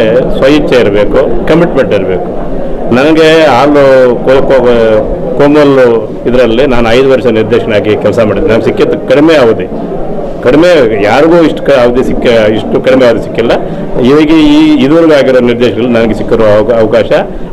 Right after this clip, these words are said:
ಅವಧಿ ಕಡಿಮೆ ಅವಧಿ, ಐದು ವರ್ಷದಲ್ಲಿ ಸಿಕ್ಕಿರೋ ಅವಧಿಗೆ, ಅವಧಿಯಲ್ಲಿ ತಾಲೂಕನ್ನ maximum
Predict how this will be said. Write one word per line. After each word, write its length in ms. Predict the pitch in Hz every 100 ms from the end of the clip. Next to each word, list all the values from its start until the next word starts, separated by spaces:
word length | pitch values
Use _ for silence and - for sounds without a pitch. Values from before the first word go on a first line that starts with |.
| -
ಅವಧಿ 240 | 123 143 180
ಕಡಿಮೆ 320 | - 127 127
ಅವಧಿ, 480 | 101 90 101 95 120
ಐದು 140 | 131
ವರ್ಷದಲ್ಲಿ 520 | 131 123 110 117 113
ಸಿಕ್ಕಿರೋ 340 | 104 - 110 107 98
ಅವಧಿಗೆ, 380 | 104 107 101 139 - - - - 107
ಅವಧಿಯಲ್ಲಿ 460 | 120 117 117 117 139 -
ತಾಲೂಕನ್ನ 600 | 113 143 143 127 117 123 139
maximum 640 | 117 107 127 117 117 90